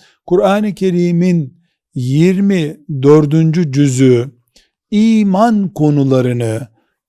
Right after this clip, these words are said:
imanın sonunda insanı götüreceği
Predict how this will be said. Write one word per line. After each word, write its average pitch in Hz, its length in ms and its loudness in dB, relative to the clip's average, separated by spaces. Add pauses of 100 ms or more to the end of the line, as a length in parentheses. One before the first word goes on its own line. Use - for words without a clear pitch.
(120)
imanın 202 1300 4 (840)
sonunda 190 1000 2
insanı 175 640 0
götüreceği 156 1000 -2